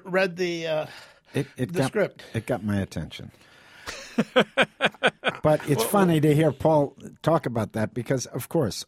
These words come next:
Speaker 2: everything he says is true, but also when you have to inhabit it, you approach it like any other scene. I mean, you find the tone, but you have to commit to it, right? So, uh, as you're doing it, you're aware there are comic elements and you're aware that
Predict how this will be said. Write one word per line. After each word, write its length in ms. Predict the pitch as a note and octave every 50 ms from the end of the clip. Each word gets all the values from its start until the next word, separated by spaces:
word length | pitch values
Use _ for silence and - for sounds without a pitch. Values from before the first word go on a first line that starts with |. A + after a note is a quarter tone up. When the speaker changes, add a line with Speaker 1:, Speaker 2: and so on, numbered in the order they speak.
| _ _
Speaker 2:
everything 440 | - A#2 A#2 B2 B2 - B2 A#2 A2
he 120 | G2+ G#2
says 320 | G2+ - - A2+ G2 - -
is 80 | F2+ -
true, 240 | - - C4 B3 A3
but 160 | - - F2+
also 380 | G#2 G#2+ G2+ - - - E2+ - _ _ _ _
when 160 | _ A2 A2 A2
you 140 | G#2+ G#2+
have 180 | G#2+ G#2 G2 -
to 80 | - F#2
inhabit 480 | E2+ D#2 - B2+ C#3+ D#3 C3+ G#2 E2 E2+
it, 120 | F#2 - _ _ _ _ _ _ _ _
you 140 | - D3
approach 440 | C3+ A2+ - - C3 B2+ A2+ - -
it 140 | A2 D2+ -
like 260 | F#2+ F#2 F#2 E2+ - G2+
any 220 | G2 G2 F#2+ F2+
other 180 | F2 E2 D2 D2
scene. 360 | - - C#3+ C#3 A2 D#2 C#2+
I 60 | D2
mean, 180 | E2 F2 F2+ F#2
you 80 | F2+ E2+
find 340 | - - G#2 G2 F#2+ F2+
the 80 | D2+ -
tone, 360 | - - - C3+ C#3 A#2 E2+
but 140 | C2+ - -
you 140 | D2+ F2 F2+
have 180 | E2+ E2+ - -
to 80 | -
commit 420 | - - - G2 A2+ C3 B2+ _ -
to 140 | - - A1
it, 80 | - -
right? 220 | - D#2+ F#2 G#2+ - - _ _ - - _ _ _ _ _ _ _ _
So, 540 | - - - - B2+ A#2 A2 G#2+ G#2 G2+
uh, 240 | G#2 G#2 G2+ G2 F#2+ - -
as 300 | - A2+ B2+ C3+ B2+ -
you're 140 | A2 G#2 F#2+
doing 480 | E2 F2 C3 E3+ F3+ C#3+ G#2+ F#2+ F2+ F#2
it, 240 | G2+ G#2 - - _ _ _ _ _ _ _ _ _ _ _ _ _ _ _ _
you're 180 | - F3+ G3 F#3+
aware 380 | D#3+ C3+ A#2+ B2 B2 A#2+ A#2+ A#2
there 200 | G#2 G#2+ F#2 F2
are 60 | E2+
comic 460 | - - G#2 G2 F#2+ F#2 F2+ - -
elements 480 | F2 F2+ F#2 F#2+ F#2+ G2+ G2+ F2 - -
and 120 | F2 E2+
you're 360 | E2 D#2+ D#2+ D#2+ D2 - - E2+
aware 340 | E2+ E2 F2+ F#2 F2+ F2+ F2
that 200 | D#2 E2+ D#2+